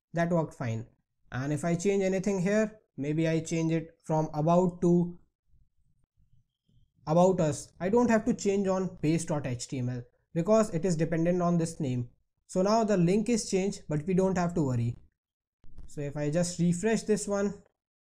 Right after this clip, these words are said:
so if I go to my about us now, you see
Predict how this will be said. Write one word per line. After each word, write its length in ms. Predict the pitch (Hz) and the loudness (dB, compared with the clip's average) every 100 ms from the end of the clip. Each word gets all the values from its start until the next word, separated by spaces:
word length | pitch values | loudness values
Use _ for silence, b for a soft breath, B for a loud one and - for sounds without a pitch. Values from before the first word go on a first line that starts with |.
| _ _ _ _ _ _ _ _ | _ _ _ _ _ _ _ _
so 120 | - | -8
if 140 | 156 160 | -4 -2
I 100 | 160 | 0
go 180 | 180 | 0
to 120 | 196 214 | 2 2
my 120 | 202 | 0
about 360 | 185 185 214 214 | 0 2 2 0
us 140 | 208 | -2
now, 340 | 185 180 208 - _ _ _ _ _ - | -2 -2 -6 -14 _ _ _ _ _ -4
you 120 | 175 | -4
see 360 | 175 220 214 | -2 -2 -4